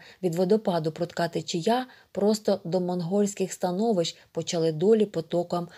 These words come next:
пускати ті пні. Зараз перший із них із страшною силою своїм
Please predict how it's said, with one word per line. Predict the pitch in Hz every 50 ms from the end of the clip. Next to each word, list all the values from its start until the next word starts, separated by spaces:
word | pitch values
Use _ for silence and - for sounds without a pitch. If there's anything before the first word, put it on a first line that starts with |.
| - _
пускати | - - 247 247 - - - 175 170 175 175 - 190 156 - - -
ті | - - 185
пні. | 175 - 180 180 180 175 160 156 151 - _ _ _ _ _ _ _ _ _ _ _ _ _ _ _ _ _ _ _ _ - - - - - - _ -
Зараз | - 170 175 240 302 320 277 202 185 -
перший | - - 208 196 190 185 - - 175 170 175
із | 175 165 160
них | 196 226 262 262 226 - -
із | 180 165
страшною | - - - 185 175 - 196 190 180 185
силою | 180 - - - 277 269 240 196 175 170 170
своїм | - - 175 180 180 185 185 175